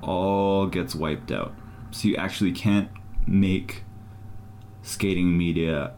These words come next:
anymore, or, or show people you're skating, take pictures, make videos. You can't share it at all. How, how would skating change for you?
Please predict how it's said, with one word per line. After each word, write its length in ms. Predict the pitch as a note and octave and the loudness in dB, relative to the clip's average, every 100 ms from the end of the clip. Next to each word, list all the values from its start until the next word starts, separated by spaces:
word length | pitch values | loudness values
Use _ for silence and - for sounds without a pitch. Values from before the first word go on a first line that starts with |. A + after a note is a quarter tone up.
| - | -6
anymore, 680 | G2+ F#2 E2+ E2 D2 C#2+ - - | 0 2 2 2 0 -2 -6 -4
or, 460 | F2 E2 D2 C2+ - | -2 0 0 -2 -4
or 460 | E2 D2+ C#2+ A1 - - - | -2 0 -2 -4 -8 -18 -14
show 680 | - - F#2+ F2+ F2 F2 D#2+ - - - - - - - - | -6 -4 0 2 2 2 -2 -10 -20 -20 -20 -20 -18 -18 -6
people 580 | - F2+ E2 D2+ D#2+ D#2+ - | -2 0 0 -2 -2 -8 -8
you're 120 | E2+ | -6
skating, 640 | - - C2+ D2 B1+ F2 - - | -6 -4 -2 -2 -2 -4 -10 -6
take 260 | G#2 - | -4 -4
pictures, 680 | - - - D#2+ D2 D#2+ - - - | -6 -6 -4 -2 -2 -4 -10 -16 -4
make 240 | F2+ E2+ F2 | -2 0 0
videos. 680 | E2+ D#2+ D2+ D#2+ D#2+ - | 0 0 0 -2 0 2
You 80 | - | 2
can't 300 | - F2+ E2+ | 2 2 2
share 340 | - E2 F2 F2 | 0 0 0 2
it 140 | F2 - - | 4 4 2
at 80 | E2+ | 2
all. 280 | E2+ E2 - - - - - - - | 2 0 -2 -6 -8 -12 -16 -18 -14
How, 440 | - F#2 G#2+ G#2+ - - | -6 -2 0 0 -4 -2
how 200 | G#2+ G2 | 2 4
would 140 | G2 | 2
skating 400 | - G2 F#2+ F#2 | 0 2 4 2
change 340 | F2+ F#2+ F#2 - | 2 0 0 -2
for 100 | F#2 | -4
you? 220 | - | -2